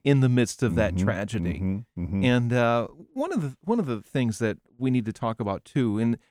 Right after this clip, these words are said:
Speaker 1: this upends some of our categories, Ron, that
Speaker 2: Yeah.
Speaker 1: those in that area, uh, the, in the Muslim community, have reached out to the Jewish community. There has been a GoFundMe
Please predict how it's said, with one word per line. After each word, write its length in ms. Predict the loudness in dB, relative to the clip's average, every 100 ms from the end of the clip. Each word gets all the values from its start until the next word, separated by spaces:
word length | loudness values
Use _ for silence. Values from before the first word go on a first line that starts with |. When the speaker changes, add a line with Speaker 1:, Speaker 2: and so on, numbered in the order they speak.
| _ -2
Speaker 1:
this 240 | -2 -2 0
upends 440 | 0 0 0 0
some 180 | 0 -2
of 100 | 0
our 80 | -4
categories, 720 | -2 -4 -4 -4 -8 -8 -10
Ron, 300 | -10 -8 -4
that 200 | -2 0
Speaker 2:
Yeah. 160 | 0 -2 _ _ _ _ _ _ _ _ _ _
Speaker 1:
those 560 | 2 2 2 -2 -6 -6
in 240 | -2 0 2
that 240 | 0 -2
area, 600 | -2 -2 -2 -4 -8 -10 _
uh, 340 | -4 0 0 0
the, 160 | -4 -2
in 160 | 2
the 80 | 4
Muslim 340 | 6 4 4 0
community, 440 | 2 2 2 -4 _ _ _ _
have 200 | 0 2
reached 380 | 2 2 0 -2
out 260 | -2 -2 -4
to 100 | -2
the 120 | -2
Jewish 360 | -2 -2 -2 -2
community. 460 | -4 -4 -8 -16 -2
There 140 | 0
has 180 | 0 -2
been 200 | 0 0
a 60 | 0
GoFundMe 920 | 0 0 0 0 0 2 0 0